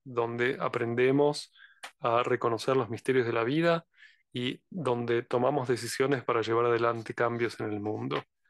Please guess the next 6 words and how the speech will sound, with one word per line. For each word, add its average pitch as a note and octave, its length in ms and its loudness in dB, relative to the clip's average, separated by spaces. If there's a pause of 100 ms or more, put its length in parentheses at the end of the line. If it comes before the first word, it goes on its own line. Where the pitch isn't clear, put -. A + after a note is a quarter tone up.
(280)
De B2+ 100 0
la A#2+ 120 0
misma D3 280 2
manera, C#3+ 520 2 (400)
trabajan C3 680 2
juntas, C3+ 1040 0